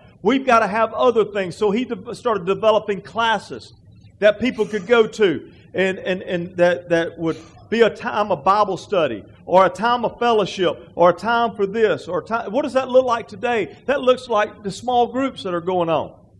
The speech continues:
Miss Marilyn, Mister Leon, they lead a small group on Thursday nights.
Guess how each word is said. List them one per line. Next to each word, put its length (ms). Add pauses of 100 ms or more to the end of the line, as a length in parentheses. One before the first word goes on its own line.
(1040)
Miss 160
Marilyn, 340
Mister 220
Leon, 300
they 120
lead 220
a 60
small 320
group 180
on 160
Thursday 340
nights. 460